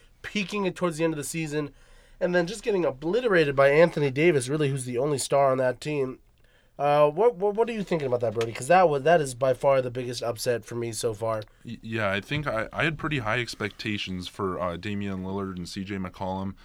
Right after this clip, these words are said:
Speaker 2: um, especially Damian Lillard, just because of how much praise he's been getting as, you know, the most underrated superstar in the league, which I pro-, probably have to agree with,
Speaker 1: Yeah.
Speaker 2: um, still, but it's just so disappointing to, to see him crumble under pressure and, um, you know, not let Anthony Davis,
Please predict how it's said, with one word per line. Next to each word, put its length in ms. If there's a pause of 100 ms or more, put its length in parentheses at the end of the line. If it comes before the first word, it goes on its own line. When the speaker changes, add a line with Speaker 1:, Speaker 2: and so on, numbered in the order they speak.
(140)
Speaker 2:
um, 280
especially 580
Damian 480
Lillard, 360
just 240
because 200
of 80
how 140
much 260
praise 380
he's 160
been 160
getting 320
as, 240
you 80
know, 120
the 80
most 300
underrated 540
superstar 680
in 200
the 100
league, 380 (260)
which 160
I 160 (180)
pro-, 180
probably 320
have 240
to 120
agree 300
with, 340
Speaker 1:
Yeah. 220 (100)
Speaker 2:
um, 220
still, 460
but 140
it's 120
just 200
so 180
disappointing 760
to, 200 (320)
to 60
see 180
him 120
crumble 480
under 180
pressure 720
and, 220
um, 340
you 140
know, 160
not 240
let 240
Anthony 380
Davis, 480